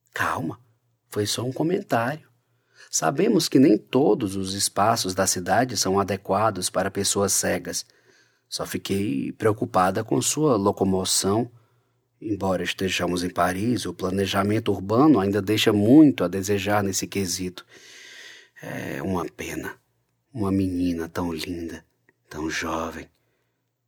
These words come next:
Ela não precisa de pena. Pelo contrário,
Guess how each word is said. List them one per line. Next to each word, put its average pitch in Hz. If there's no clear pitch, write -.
Ela 131
não 170
precisa 156
de 135
pena. 90
Pelo 156
contrário, 113